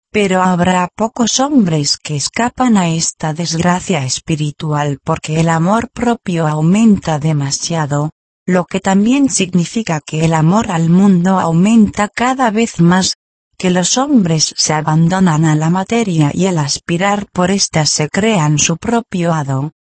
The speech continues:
que ellos mismos volverán a ser materia, a la que hace tiempos ya habían superado.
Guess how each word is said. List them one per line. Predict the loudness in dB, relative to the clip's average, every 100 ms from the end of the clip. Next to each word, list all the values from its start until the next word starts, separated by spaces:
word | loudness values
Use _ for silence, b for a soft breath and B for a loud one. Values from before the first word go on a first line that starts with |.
| _ -6
que | -2
ellos | 0 0 0 2
mismos | 2 2 2 2 0
volverán | 0 0 0 0 2 2
a | 2
ser | 0 -2 -2 0
materia, | -2 -4 -6 -8 -6 -6 -6 -6 _ _ _
a | -6 -2
la | -2
que | -2 -2
hace | -2 -2 -8
tiempos | -8 -2 2 2 0 -4
ya | -2 -2 -2
habían | -4 -2 0 -2
superado. | -4 -4 -2 0 -2 -2 -6